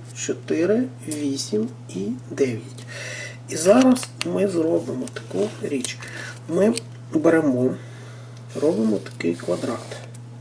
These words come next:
у якому є у нас, що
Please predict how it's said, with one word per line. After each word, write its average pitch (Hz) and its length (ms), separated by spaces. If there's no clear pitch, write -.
у 151 40
якому 208 480
є 190 260
у 147 40
нас, 156 400
що - 200